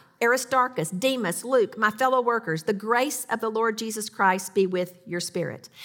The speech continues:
Now, we have to believe, as we looked at in our study this week, that evidently Philemon forgave Onesimus, and he became a vibrant part of the body of Christ there. Or otherwise, I don't believe this letter would have been included in the scriptures.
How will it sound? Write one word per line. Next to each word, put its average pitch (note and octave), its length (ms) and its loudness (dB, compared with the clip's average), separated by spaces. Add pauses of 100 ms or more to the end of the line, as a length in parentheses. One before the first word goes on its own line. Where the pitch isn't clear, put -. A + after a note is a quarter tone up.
(160)
Now, C4+ 140 6
we B3+ 80 2
have D4+ 320 2
to B3 80 2
believe, A#3+ 340 4
as G#3+ 140 2
we A3+ 40 0
looked B3+ 220 0
at G3+ 80 2
in F#3+ 60 -6
our G3+ 80 -2
study A3 240 2
this G3 200 -2
week, G3 280 -2
that G3+ 240 4
evidently A3+ 580 0
Philemon G#3+ 420 -2
forgave G3 360 0
Onesimus, F#3 560 0
and F#3+ 100 -4
he B3 140 -2
became A#3+ 400 0
a G3+ 80 4
vibrant G#3 500 2
part F#3 380 2 (240)
of F#3+ 100 2
the A3+ 80 2
body G3+ 320 4
of F3+ 120 -2
Christ G3 400 0
there. E3+ 260 2 (240)
Or A#3 160 4
otherwise, A#3+ 420 4
I B3+ 80 6
don't B3+ 140 0
believe G3+ 200 0
this G3+ 160 -4
letter G3 200 2
would F3+ 100 2
have E3+ 80 0
been E3+ 120 -2
included F#3+ 520 -2 (160)
in F#3+ 80 0
the F#3+ 60 -4
scriptures. D#4 500 -2